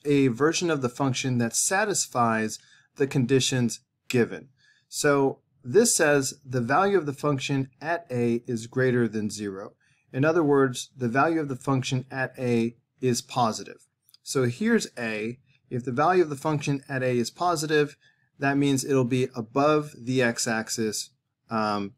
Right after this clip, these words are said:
right here. In addition to that, f of x is decreasing at x equals a,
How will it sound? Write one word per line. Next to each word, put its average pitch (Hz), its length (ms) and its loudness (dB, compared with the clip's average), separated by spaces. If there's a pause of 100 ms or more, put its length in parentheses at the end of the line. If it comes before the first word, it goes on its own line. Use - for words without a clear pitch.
(120)
right 113 240 -4
here. - 280 -12 (1080)
In 196 140 2
addition 233 360 4
to 190 120 0
that, 143 360 2
f 190 200 2
of 160 160 2
x 156 240 0
is 131 260 2
decreasing 131 960 -2 (340)
at 127 180 -2
x 127 240 -4
equals 120 380 -2
a, 95 180 -16